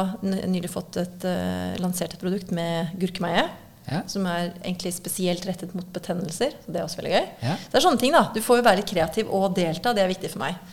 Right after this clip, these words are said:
Speaker 2: Ja, visst.
Speaker 1: Så nå tenker jeg sånn, hva, hva, what's next?
Speaker 2: Ja.
Speaker 1: Jeg synes ashwagandha er veldig kult da.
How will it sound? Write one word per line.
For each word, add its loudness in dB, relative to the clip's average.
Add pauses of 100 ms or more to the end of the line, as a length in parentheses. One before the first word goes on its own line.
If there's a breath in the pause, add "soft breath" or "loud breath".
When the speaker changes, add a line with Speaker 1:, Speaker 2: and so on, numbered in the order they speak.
Speaker 2:
Ja, -2
visst. -4
Speaker 1:
Så -4
nå 0 (160)
tenker -2
jeg -6
sånn, -4
hva, -6 (160)
hva, -6
what's -8
next? -6 (360)
Speaker 2:
Ja. -2 (340)
Speaker 1:
Jeg -4
synes -2
ashwagandha 2
er 6
veldig -2
kult -2
da. 2